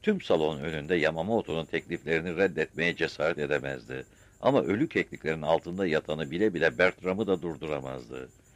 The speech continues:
Karşılıklı teklifler devam ediyordu. Salonu dolduran insanlar olağanüstü bir şeyler döndüğünü anlamıştı. Daha önce hiçbiri böyle bir durumla karşılaşmamıştı.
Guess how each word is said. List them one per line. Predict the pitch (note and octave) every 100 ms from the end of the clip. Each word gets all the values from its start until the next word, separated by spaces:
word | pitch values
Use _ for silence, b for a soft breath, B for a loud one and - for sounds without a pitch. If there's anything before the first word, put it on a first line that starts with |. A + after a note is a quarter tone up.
| b b b
Karşılıklı | - C3 C#3+ D#3 D3+
teklifler | E3 A2 - D#2+ F#2+ F#2+
devam | D#2+ D2+ C#2+
ediyordu. | C2+ C#2 C2+ B1+ B1 A#1+ - - b b b b -
Salonu | - C#3+ F3+ F3+
dolduran | D#3 B2 G#2 D#2+
insanlar | E2 - D2+ D#2 F#2
olağanüstü | D#2 F2 G2+ B2+ F2+ - D#2+
bir | E2+
şeyler | - F2 F2 F#2+
döndüğünü | D#2 D2 C#2 D#2+
anlamıştı. | D2+ C#2 C#2 C#2+ - B1+ B1 - b b b -
Daha | B2+ F3
önce | A#2 C2
hiçbiri | C3+ - D2 C2+
böyle | E2 A2 D2
bir | D#2+ C2
durumla | E2 D2 E2
karşılaşmamıştı. | - D2 - C#2+ C#2 - C2 C2+ - B1+ A#1+